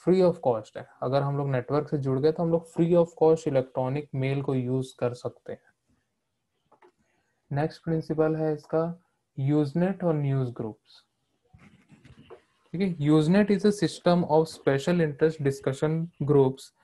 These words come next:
called news group to which readers can send or post messages which are then distributed to the other computers in the network। Think of it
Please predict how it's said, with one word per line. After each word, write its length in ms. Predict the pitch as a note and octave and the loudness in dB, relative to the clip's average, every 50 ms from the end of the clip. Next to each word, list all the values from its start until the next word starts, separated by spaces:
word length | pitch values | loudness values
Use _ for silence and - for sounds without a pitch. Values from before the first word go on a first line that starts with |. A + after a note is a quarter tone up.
| _ _ _ _ _ - | _ _ _ _ _ 2
called 380 | - C#3+ D3+ D#3 E3 D#3+ D#3 D#3 D3+ | 4 6 6 6 4 4 2 2 2
news 280 | D3+ D#3 E3+ F3 D#3 C#3 | 2 4 2 2 0 0
group 360 | C3+ C3+ C3 C#3+ D#3 - _ _ _ _ _ _ _ - | 0 0 0 -2 -2 -6 _ _ _ _ _ _ _ 2
to 80 | - D#3 D3 C#3+ | 2 2 4 4
which 200 | E3 F#3+ F3 - E3 C#3+ C3 | 0 0 0 0 -2 0 0
readers 480 | C3+ C#3 C#3 C3+ D#3 F#3 G3+ G#3 G3+ - | 2 0 0 2 2 2 2 2 0 -4
can 420 | - - F#3+ F3+ F3 F3 F#3 F#3 F3 F3 - _ _ | -6 -4 -2 0 0 0 -2 -4 -6 -10 -16 _ _
send 580 | - - - - E3 D#3 D3 C#3 C#3 D3+ D#3 - - - | -20 -14 -2 2 2 4 4 2 0 -4 -6 -8 -8 -2
or 140 | D3 C#3+ D3 D3 - - | 0 0 0 0 0 2
post 340 | - D#3+ F3 F#3 F3 - - | 2 4 4 2 0 -2 -2
messages 600 | D#3+ D3 C#3 C3+ - C#3 C3 B2+ B2+ C3+ C#3+ - - _ _ _ _ _ _ _ _ - | 0 0 0 0 -2 -4 -4 -2 -4 -4 -4 -8 -14 _ _ _ _ _ _ _ _ -14
which 320 | C#3 C3 C3 E3+ F3 F3 - - D3+ | -8 -4 -2 -2 -2 -2 -2 -2 -2
are 120 | D3+ D#3 D3+ | 0 0 2
then 220 | D3 D#3 D#3 D#3+ | 4 4 4 4
distributed 600 | D3+ C#3+ C#3 - - D3 C3+ C#3 C#3 - E3 D#3 | 2 -2 -2 -2 -2 -2 0 0 0 0 0 0
to 80 | D3+ D#3 | 0 0
the 120 | D#3 D#3+ - | -2 0 2
other 260 | - D#3+ D#3+ D#3+ D#3+ | 4 6 6 6 6
computers 500 | D#3+ - D#3 D3 C#3+ C#3 C#3 D3+ D3 C#3+ | 4 2 -2 -2 -2 -2 -2 -2 -2 -2
in 80 | C#3+ C#3 | -4 -4
the 100 | C3+ C3+ | -4 -4
network। 420 | B2+ B2 A#2 A2 - B2 A#2 - - _ _ _ _ _ _ _ _ _ _ _ _ - | -4 -6 -8 -10 -10 -12 -14 -14 -16 _ _ _ _ _ _ _ _ _ _ _ _ -2
Think 260 | - D#3+ F3 F3 F3 | 0 2 2 2 2
of 220 | F3+ E3+ D#3+ - D#3 | 2 2 2 2 2
it 240 | C#3+ C#3+ C#3+ - | 0 0 0 -4